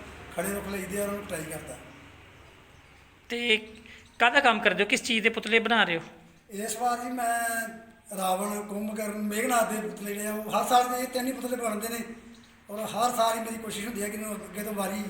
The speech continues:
Speaker 1: ਵਧੀਆ ਕਰਕੇ ਪੇਸ਼ ਕਰਾਂ। ਪਿਛਲੇ ਸਾਲ ਵੀ ਤੁਸੀਂ ਮੇਰੇ ਕੰਮ ਦਾ ਰਿਜ਼ਲਟ ਵੇਖਿਆ ਸੀਗਾ ਔਰ ਇਸ ਵਾਰ ਵੀ ਰਿਜ਼ਲਟ ਤੁਹਾਡੇ ਸਾਹਮਣੇ ਆ। ਹੁਣ ਮਿਹਨਤ ਜੋ ਕੀਤੀ ਹੈ ਤੁਹਾਡੇ ਸਾਹਮਣੇ ਆ। ਬਾਕੀ ਪਬਲਿਕ ਨੂੰ ਜਿਸ ਤਰ੍ਹਾਂ ਲੱਗੇ, ਵਧੀਆ ਰਿਸਪੌਂਸ ਮਿਲੇ।
Speaker 2: ਇਹ ਜਿਹੜੇ ਪੁਤਲੇ ਬਣਾ ਰਹੇ ਹੋ, ਕਿੰਨੇ ਕੁ ਕਾਰੀਗਰਾਂ ਦੇ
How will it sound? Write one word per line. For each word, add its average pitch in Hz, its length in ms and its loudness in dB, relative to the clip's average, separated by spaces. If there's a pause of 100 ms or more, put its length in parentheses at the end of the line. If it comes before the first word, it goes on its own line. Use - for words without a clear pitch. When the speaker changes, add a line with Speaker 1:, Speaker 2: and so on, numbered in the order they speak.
(460)
Speaker 1:
ਵਧੀਆ 240 240 4
ਕਰਕੇ 233 200 2
ਪੇਸ਼ 208 240 -4
ਕਰਾਂ। 220 220 6 (540)
ਪਿਛਲੇ 220 260 2
ਸਾਲ 240 220 8
ਵੀ 254 60 2
ਤੁਸੀਂ 247 600 0 (680)
ਮੇਰੇ 226 120 -2
ਕੰਮ 226 200 -2
ਦਾ 233 120 6
ਰਿਜ਼ਲਟ 220 200 2
ਵੇਖਿਆ 214 320 0
ਸੀਗਾ 214 420 2 (420)
ਔਰ 208 240 -4
ਇਸ 208 280 0
ਵਾਰ 233 200 8
ਵੀ 240 60 0
ਰਿਜ਼ਲਟ 214 240 0
ਤੁਹਾਡੇ 214 200 2
ਸਾਹਮਣੇ 196 340 2
ਆ। 233 120 6
ਹੁਣ 226 100 0
ਮਿਹਨਤ 202 220 -2
ਜੋ 208 140 -6
ਕੀਤੀ 208 220 -8
ਹੈ 214 60 -6
ਤੁਹਾਡੇ 196 180 -4
ਸਾਹਮਣੇ 165 340 0
ਆ। 214 40 0
ਬਾਕੀ 196 240 -2
ਪਬਲਿਕ 190 340 -4
ਨੂੰ 208 240 -4
ਜਿਸ 190 200 -10
ਤਰ੍ਹਾਂ 202 160 -4
ਲੱਗੇ, 190 220 -4
ਵਧੀਆ 190 260 -4
ਰਿਸਪੌਂਸ 180 380 -8
ਮਿਲੇ। 175 160 -8 (680)
Speaker 2:
ਇਹ 247 80 8
ਜਿਹੜੇ 262 180 4
ਪੁਤਲੇ 233 400 4
ਬਣਾ 240 260 6
ਰਹੇ 185 160 4
ਹੋ, 208 140 4
ਕਿੰਨੇ 233 360 4
ਕੁ 269 100 4
ਕਾਰੀਗਰਾਂ 208 440 6
ਦੇ 202 180 4